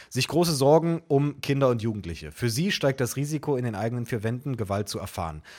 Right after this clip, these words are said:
Daher hat der U B S K M die Aktion Hashtag Kein Kind alleine lassen ins Leben gerufen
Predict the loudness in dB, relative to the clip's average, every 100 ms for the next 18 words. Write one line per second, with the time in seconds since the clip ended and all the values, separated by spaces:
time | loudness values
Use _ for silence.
0 | -6 2 4 6 6 4 2 2 2 2
1 | 2 0 -2 -4 0 0 0 0 -2 -2
2 | 0 2 2 0 0 0 -2 -2 -2 0
3 | 0 -2 -2 0 0 2 0 0 -4 -2
4 | 0 2 2 0 0 -2